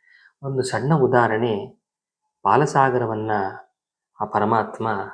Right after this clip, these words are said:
ಲೀಲೆಯಲ್ಲಿ ಕಡೆದ ಅಂತ. ಬಾಲಸಾಗರವನ್ನು ಲೀಲೆಯಲ್ಲಿ ಕಡೆದವರು ಯಾರು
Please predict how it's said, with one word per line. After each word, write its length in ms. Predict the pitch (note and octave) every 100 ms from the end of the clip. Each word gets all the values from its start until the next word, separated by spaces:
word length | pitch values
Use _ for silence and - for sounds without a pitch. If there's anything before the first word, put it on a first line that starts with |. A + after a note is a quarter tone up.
| -
ಲೀಲೆಯಲ್ಲಿ 520 | G2+ G#2 C3 B2+ A#2 A#2+
ಕಡೆದ 240 | G2+ G2
ಅಂತ. 300 | F#2+ F2+ - _ _ _ _ _ _ _ _ _ _ _ _
ಬಾಲಸಾಗರವನ್ನು 960 | G2+ A#2 A#2 B2+ B2+ B2+ B2+ C#3+ A#2+ C3
ಲೀಲೆಯಲ್ಲಿ 420 | C3 D3+ C#3+ C3
ಕಡೆದವರು 380 | B2 C#3+ E3 F3+
ಯಾರು 580 | D3+ D3+ D3+ D#3 -